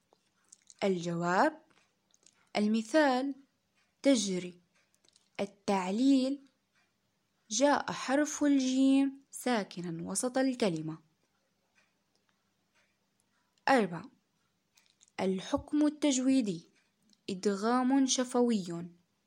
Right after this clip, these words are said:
الجواب: المثال: جزاؤهم مغفرة.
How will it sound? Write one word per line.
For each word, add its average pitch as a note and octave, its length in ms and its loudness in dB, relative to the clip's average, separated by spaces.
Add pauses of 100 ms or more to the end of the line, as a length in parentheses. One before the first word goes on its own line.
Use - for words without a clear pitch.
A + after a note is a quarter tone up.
(880)
الجواب: F#3+ 800 -2 (880)
المثال: B3+ 800 0 (960)
جزاؤهم A#3 920 0
مغفرة. F#3 840 -2